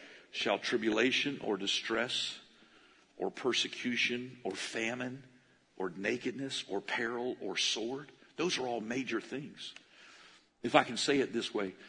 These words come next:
those are whales. Tribulation, distress, persecution, famine, nakedness,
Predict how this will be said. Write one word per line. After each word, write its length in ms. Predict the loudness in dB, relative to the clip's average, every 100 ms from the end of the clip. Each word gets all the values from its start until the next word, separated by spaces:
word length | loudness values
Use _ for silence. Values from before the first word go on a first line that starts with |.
| -20 -20 _ -4
those 240 | -2 0
are 80 | -2
whales. 680 | 0 0 0 0 -2 -4 -6 -12 -20 -20 _ _ _ _ _ _ _ _ _ _ _ _ _ _ _
Tribulation, 720 | -2 2 2 2 2 2 0 -2
distress, 560 | 0 0 0 0 -2
persecution, 920 | -4 -2 0 0 -4 -10 -2 0 -2 -10 -20 _
famine, 600 | -2 -2 0 -6 -10 -14 -20 _ _ _ _ _
nakedness, 840 | 4 4 4 -2 -6 -6 -6 -6